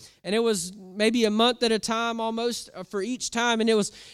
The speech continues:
we, we would come in here and, and we would sing, and, and, and Dad or Grandpa or whoever would preach, and, and we'd sit on, on, on the,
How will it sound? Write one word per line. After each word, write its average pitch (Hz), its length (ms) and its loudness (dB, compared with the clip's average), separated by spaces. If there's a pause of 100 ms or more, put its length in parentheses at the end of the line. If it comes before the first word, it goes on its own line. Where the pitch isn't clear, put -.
(120)
we, 202 100 4
we 220 160 4
would 190 160 2
come 240 180 2
in 240 80 0
here 240 340 0
and, 202 140 -4
and 190 140 -8
we 214 100 -4
would 185 160 -4
sing, 247 460 -2
and, 196 100 0
and, 175 300 -4
and 170 160 -6
Dad 220 320 4
or 190 160 0
Grandpa 214 440 -4
or 202 60 -4
whoever 220 240 -4
would 196 200 -2
preach, 233 260 0
and, 180 140 -2 (240)
and 175 100 -2
we'd 214 180 2
sit 233 220 0
on, 233 240 0
on, 214 300 -4
on 214 160 -2
the, 185 200 -4